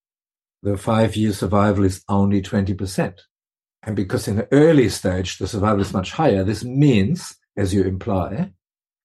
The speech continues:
that people present too late. But often when they present, we find the primaries and the secondaries at the same time. Even cancer doesn't hurt in the lung, may not even cause breathlessness. And when the patient presents,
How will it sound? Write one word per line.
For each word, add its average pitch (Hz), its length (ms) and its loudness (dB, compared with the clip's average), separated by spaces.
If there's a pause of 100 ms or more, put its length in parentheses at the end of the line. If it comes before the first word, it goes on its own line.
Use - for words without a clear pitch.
that - 140 -6
people 117 280 0
present 98 360 0
too 104 120 -4
late. - 500 -4
But - 220 -2
often 160 340 0
when 117 160 0
they 113 100 4
present, 110 540 2
we 110 120 -4
find 113 260 0
the 98 80 -6
primaries 110 500 2
and 98 100 0
the 98 60 0
secondaries 98 720 0
at 98 100 -6
the 98 100 -2
same 92 280 -2
time. 127 300 -8 (320)
Even 101 380 0 (120)
cancer 113 360 0
doesn't 95 340 0 (360)
hurt 113 280 2
in 110 140 -6
the 104 100 -2
lung, 104 420 -2 (320)
may 104 240 2
not 101 220 2
even 98 180 0
cause 95 280 -2
breathlessness. 101 760 -2 (100)
And 98 120 -4
when 95 120 0
the 95 80 -2
patient 101 420 -2
presents, 104 720 -2